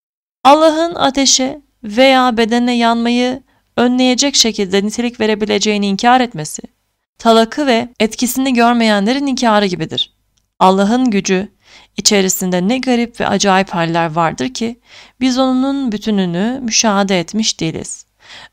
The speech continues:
Öyleyse neden mümkün olduğunu inkar edelim ve müstahil olduğuna hükmedelim? Ölünün diriltilmesi ve asanın ejderhaya çevrilmesi de aynı şekilde bu yolla mümkün olabilir. Şöyle ki madde her şeye kabiliyetlidir.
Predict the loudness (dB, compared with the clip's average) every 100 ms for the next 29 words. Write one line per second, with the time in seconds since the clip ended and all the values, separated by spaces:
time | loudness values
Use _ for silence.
0 | 0 2 2 0 0 0 0 0 0 -2
1 | -4 -4 -2 -2 -2 -2 -2 -2 -2 -2
2 | -2 -4 -4 0 0 -2 -8 -20 -18 -6
3 | -6 -2 -2 -2 -2 -4 -4 -4 -6 -6
4 | -6 -6 -4 -6 -10 _ _ _ _ _
5 | _ _ _ _ _ _ _ _ _ 2
6 | 2 0 -2 -4 -10 -4 0 2 0 -2
7 | -2 -2 -2 -4 -2 0 -2 -2 2 2
8 | 2 0 0 0 0 0 2 2 2 0
9 | 0 0 -2 -2 -2 -2 -4 -6 -2 0
10 | 0 0 -2 -4 -8 -4 -4 0 0 0
11 | -2 -6 -6 -4 -4 -4 -6 -8 _ _
12 | _ _ _ _ _ _ 0 4 4 2
13 | 0 2 2 2 -2 2 2 2 -2 -2
14 | -4 -2 0 0 0 -2 -2 -6 -6 -8